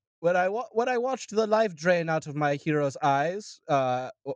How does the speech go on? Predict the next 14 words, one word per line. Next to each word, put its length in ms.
uh, 260
when 140
I 120
k-, 260
when 140
I 100
killed 520
Arnold 340
Schwarzenegger 880
a 40
few 180
days 320
ago. 320
Uh, 440